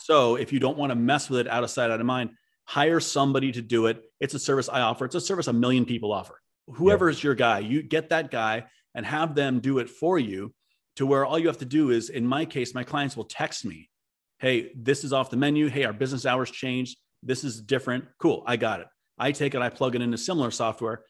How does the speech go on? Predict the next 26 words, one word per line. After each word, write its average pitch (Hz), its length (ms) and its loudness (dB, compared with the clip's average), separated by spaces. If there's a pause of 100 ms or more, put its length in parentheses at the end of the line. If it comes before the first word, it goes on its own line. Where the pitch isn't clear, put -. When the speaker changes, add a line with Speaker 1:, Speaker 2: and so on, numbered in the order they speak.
(240)
Speaker 1:
I 135 60 -2
use 151 160 2
software 135 320 2
like 117 160 0
that, 120 300 0
but 120 100 0
it's, - 160 -4
it's - 300 -12 (340)
obviously 127 300 0
a 113 60 0
lot 123 140 -2
more 123 140 -2
robust, 110 480 0
but 110 140 -6
that's 123 180 -4
what 120 220 0
it, 117 140 -6
that's 120 180 -6
one 123 220 -2
of 123 60 0
the 123 100 0
as-, 117 260 -6
aspects 120 420 -6
that 113 60 -6
it 104 100 -8
does. 139 300 -4